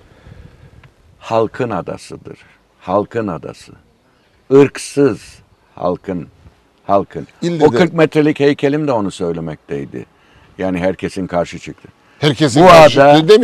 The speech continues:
Speaker 2: mi?
Speaker 1: E, tamam,
Speaker 2: Karşı çıkanlar.
Speaker 1: tamam, tamam. Yani bu ada halkın, halkın adasıdır. Halkın, topraklar halkındır, köylüsünündür, şeyindir yani. Bir köylü çocuk olarak.
Speaker 2: Zo-,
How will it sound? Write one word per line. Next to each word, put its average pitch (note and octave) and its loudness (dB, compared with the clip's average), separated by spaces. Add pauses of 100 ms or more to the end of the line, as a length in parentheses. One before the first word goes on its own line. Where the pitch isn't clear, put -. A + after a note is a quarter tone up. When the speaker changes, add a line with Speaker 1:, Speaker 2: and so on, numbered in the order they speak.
(100)
Speaker 2:
mi? D2 -14 (200)
Speaker 1:
E, E3+ 0
tamam, A#3+ 4
Speaker 2:
Karşı E3 0
çıkanlar. D#3 2
Speaker 1:
tamam, - -16
tamam. - -4 (640)
Yani C#3 0 (380)
bu E3+ 4
ada C3 4 (320)
halkın, C3 0 (1080)
halkın C#3 -2
adasıdır. E2 -10
Halkın, B2 -4 (800)
topraklar C3 0
halkındır, A2+ -6
köylüsünündür, A2 -8
şeyindir F#2 -10 (140)
yani. - -18 (540)
Bir F#3+ -12
köylü G#3+ 4
çocuk B2 -2
olarak. F#2+ -10
Speaker 2:
Zo-, B2+ -6